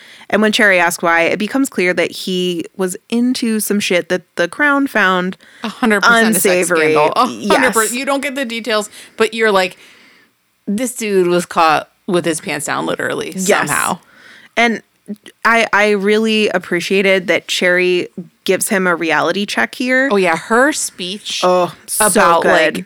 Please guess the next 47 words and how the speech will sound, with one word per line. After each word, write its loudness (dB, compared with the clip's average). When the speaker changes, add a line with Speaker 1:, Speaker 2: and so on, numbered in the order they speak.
Speaker 2:
like, -8
be, -4
like, -2
how, -2
what 2
he's -10
kind -6
of -12
forced -2
her -4
into -4
and, -2
like, -4
giving -2
him -2
this -4
reality 0
check -6
of, -2
like, -4
"Hey, -6
this -4
is -12
what -2
it's 0
like -8
from 0
my -2
perspective," -2
was -2
so 0
great. -2
I 2
Speaker 1:
It's 0
Speaker 2:
fucking -4
loved -2
it. -12
And 0
you, -6
did -6
you -2
quote 0
it? -2
Speaker 1:
I 2
did. -4
Speaker 2:
Yes. 0
Speaker 1:
Uh, 0